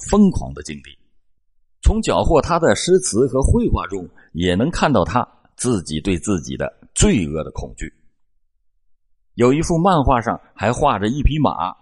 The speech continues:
站在悬崖上，他想到了悬崖勒马，但是他已经是欲罢不能。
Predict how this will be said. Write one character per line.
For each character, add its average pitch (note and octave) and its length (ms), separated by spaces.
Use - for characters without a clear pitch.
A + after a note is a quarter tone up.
站 A2 200
在 F#2 100
悬 G#2 280
崖 E2+ 200
上， C3 180
他 - 100
想 D2+ 360
到 E3 160
了 E2+ 100
悬 D2 200
崖 C#2+ 100
勒 D#2 120
马， - 120
但 F#2+ 200
是 - 240
他 E2+ 140
已 D2 120
经 D#2+ 180
是 C#2+ 140
欲 G#2+ 280
罢 - 260
不 D#2+ 100
能。 A#1 140